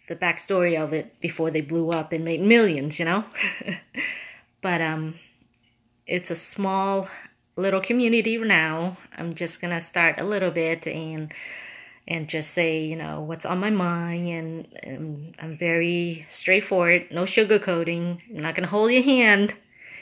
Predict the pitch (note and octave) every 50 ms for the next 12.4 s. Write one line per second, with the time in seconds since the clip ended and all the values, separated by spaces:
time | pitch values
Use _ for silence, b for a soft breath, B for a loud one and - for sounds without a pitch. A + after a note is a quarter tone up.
0 | B B B F3 D#3+ E3 F3 F3+ F#3 - G#3 G#3 G3+ G3 G3 - - _ _ _
1 | - E3+ F#3+ G3 F#3+ - - _ _ - G3 G3 G3 - A3 A3+ A3 - A#3 A3
2 | G#3+ - - A3 A3+ A3+ G#3 F#3+ F#3 F#3+ F3+ - F3 E3 E3+ D#3+ F3+ G3+ G3 F#3+
3 | G3 - E3 D#3 D#3+ E3 E3 - - _ _ _ _ _ - - G3 G3 F3 -
4 | F3+ G3 G3+ F#3+ A3+ A3 G3+ F3 D#3+ G#2+ E3+ G3+ - - B B B B B B
5 | B B B B B B _ _ - - E3 F3 F#3+ - F#3+ G#3+ G#3+ G#3+ - C4
6 | A3+ A#3+ A#3 A3+ A3 - - - F#3+ - - - - - - - - - - -
7 | F3+ D#3+ D#3+ D#3+ D#3 - - - F3 F3 E3+ - E3+ D#3+ - F3+ F3 E3+ E3+ D#3+
8 | E3 D3+ - - F#3 G#3 - - - - F#3+ G3 - - - C3+ - G3 G3 G3+
9 | G3+ G3+ G3+ G#3 G3+ - _ _ - - F#3+ G#3 A3 G#3+ G#3 G#3 - - F#3+ F#3
10 | F#3 F3+ F3+ - - E3 D#3 C#3 - F3+ F#3+ G3+ G3+ - - - - - _ b
11 | b b b b b b b b b b F3 F3+ F#3 F3 F3+ F3+ F3 F3 F3 F3
12 | E3+ F3 D#3+ D#3 D#3+ D#3 E3+ F3